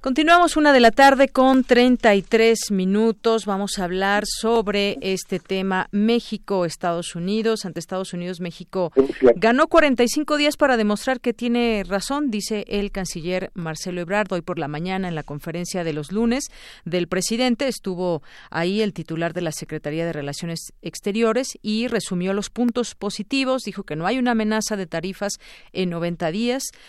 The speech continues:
de manera precisa y por su evaluación, cuarenta y cinco días.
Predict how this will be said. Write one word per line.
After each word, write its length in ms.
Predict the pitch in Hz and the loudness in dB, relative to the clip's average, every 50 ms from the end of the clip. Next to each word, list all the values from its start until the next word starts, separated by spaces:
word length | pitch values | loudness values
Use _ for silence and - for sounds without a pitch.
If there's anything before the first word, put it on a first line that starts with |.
| - - | -16 -10
de 80 | - 165 | -8 -6
manera 320 | 160 151 170 175 175 180 | -4 -4 -4 -4 -4 -4
precisa 500 | - - 156 170 - 202 190 - 220 214 - - | -4 -4 -6 -6 -6 -6 -6 -4 -4 -6 -4 -4
y 160 | 208 202 202 | -6 -6 -6
por 260 | - - 185 180 175 | -4 -4 -6 -4 -6
su 260 | - - 185 180 185 | -6 -8 -6 -4 -4
evaluación, 680 | 175 165 160 156 156 160 151 147 - - 208 208 226 220 | -4 -2 -4 -4 -4 -4 -4 -6 -4 -4 -2 -2 -2 -2
cuarenta 340 | - 202 160 156 151 - 139 | -2 -4 -4 -4 -6 -8 -8
y 60 | 147 | -8
cinco 240 | - - 180 - 202 | -8 -8 -6 -4 -4
días. 360 | 208 214 269 277 277 294 | -2 -2 0 0 0 -2